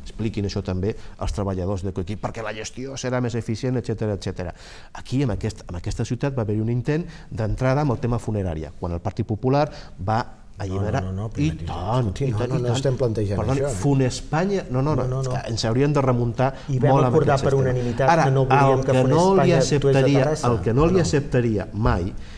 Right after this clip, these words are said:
Speaker 1: és que des de la gestió de lo públic, l'administració pública ha de fer sempre una gestió pel servei públic seus. I, i, i ara li poso exemples també, vostès des d'aquesta òptica fan, o sigui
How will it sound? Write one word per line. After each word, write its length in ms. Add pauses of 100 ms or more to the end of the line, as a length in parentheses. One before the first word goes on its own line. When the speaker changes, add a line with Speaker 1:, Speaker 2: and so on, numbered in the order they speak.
(160)
Speaker 1:
és 160
que 220 (360)
des 340
de 80
la 120
gestió 320
de 80
lo 140
públic, 420 (260)
l'administració 640
pública 540 (240)
ha 100
de 80
fer 140
sempre 380 (100)
una 200
gestió 460
pel 360
servei 540 (420)
públic 380
seus. 460 (580)
I, 280 (240)
i, 260
i 80
ara 100
li 80
poso 220
exemples 460
també, 280 (320)
vostès 360
des 100
d'aquesta 400
òptica 440 (520)
fan, 380 (640)
o 20
sigui 320